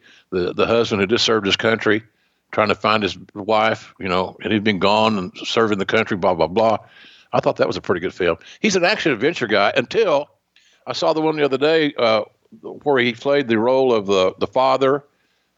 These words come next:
that, uh, what's it, what was that called, Conrad? It was really good. He played the father,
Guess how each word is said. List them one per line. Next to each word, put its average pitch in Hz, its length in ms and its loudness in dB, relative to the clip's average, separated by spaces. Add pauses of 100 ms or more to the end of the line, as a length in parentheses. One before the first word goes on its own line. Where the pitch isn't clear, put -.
that, 110 280 -2
uh, 98 360 2 (760)
what's 135 240 -4
it, - 100 -8
what 165 80 0
was 151 120 -4
that 104 140 0
called, - 280 0
Conrad? 90 460 2
It - 20 -2
was 85 160 -4
really 165 160 0
good. 123 460 -2 (520)
He 123 100 0
played 151 200 -2
the 110 80 -2
father, 131 600 0